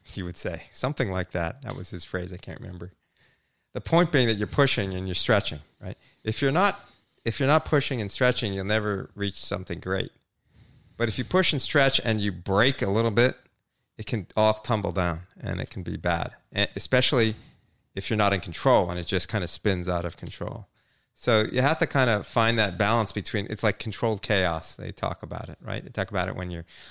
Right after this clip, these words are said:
on the set. You wanna be able to know your shots. You wanna be able to know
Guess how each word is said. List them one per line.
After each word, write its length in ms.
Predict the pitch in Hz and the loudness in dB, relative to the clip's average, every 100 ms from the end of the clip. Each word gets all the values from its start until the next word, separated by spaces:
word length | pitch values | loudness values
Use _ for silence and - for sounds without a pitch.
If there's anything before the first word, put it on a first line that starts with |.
| - | -4
on 140 | 98 87 | -4 -2
the 80 | |
set. 420 | 82 - 107 90 107 | -4 0 2 2 -2
You 80 | |
wanna 220 | 95 101 104 | -2 -2 0
be 100 | 98 | -2
able 100 | 95 | -2
to 120 | 90 | -2
know 160 | 95 107 | 0 0
your 160 | 110 | 2
shots. 440 | 101 - 90 98 - | 0 2 2 2 -2
You 60 | |
wanna 160 | 92 90 | -6 -6
be 60 | |
able 140 | 90 90 | -6 -8
to 60 | |
know 360 | 90 101 113 110 | -2 2 4 2